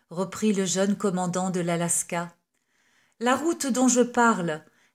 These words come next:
la seule par laquelle nous puissions arriver en trois mois au détroit de Bering, c'est l'océan glacial, le passage du Nord-Ouest.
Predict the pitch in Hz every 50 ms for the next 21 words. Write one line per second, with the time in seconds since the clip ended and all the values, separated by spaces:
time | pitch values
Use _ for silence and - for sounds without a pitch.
0 | - 160 165 175 170 - - - 269 269 262 233 233 - 190 165 180 180 196 196
1 | 190 - 240 233 226 196 196 196 175 - - - 254 233 - - - 285 269 220
2 | 185 185 185 190 202 196 180 196 208 196 165 156 165 - - - - 214 214 214
3 | 208 208 202 202 202 190 - - - 175 165 180 180 180 - - 196 190 190 175
4 | 175 156 165 175 170 165 196 220 226 226 202 170 170 170 - - - - - -
5 | - - _ - - - - 196 185 185 202 220 208 - - 220 214 202 214 220
6 | 208 202 180 196 196 - - - - 190 170 175 185 196 196 190 - - - _
7 | _ _ _ - 262 294 233 - 247 240 240 - - 226 226 247 226 190 208 226
8 | 214 214 208 190 175 160 165 165 165 165 - - - - 165